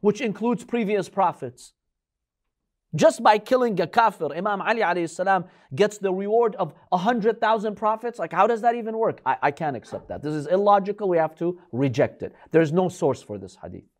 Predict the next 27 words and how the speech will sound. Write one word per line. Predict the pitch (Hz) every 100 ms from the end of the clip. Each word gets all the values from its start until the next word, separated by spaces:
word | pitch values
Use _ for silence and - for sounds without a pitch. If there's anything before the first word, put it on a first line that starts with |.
| _ _ _ _ _ _ _
This | 156
is | 156 120
his | 101
claim. | - 90 76 _ _ _ _ _ _ _ _ _ _ _ _ _ _ _ _ _ _ _ _ _ -
Now, | 302
my | 320 311
dear | 370
brothers | 339 349 262
and | 226
sisters, | 214 208 180 156
we | 277
don't | 349 302
need | 277
to | 220
waste | 196 165 - -
time | 175 165 131 113 - -
responding | 135 123 - 165 170 143 135 127
to | 139
this | 123 120 - _ _ _ 147
extremist | - - - 165 151 135 -
claim | - 131 123 101
over | 98 90
here, | 80 78 -
to | 131
this | 123 -
extremist | 120 - 147 143 117 -
nonsense. | 120 104 - 85 87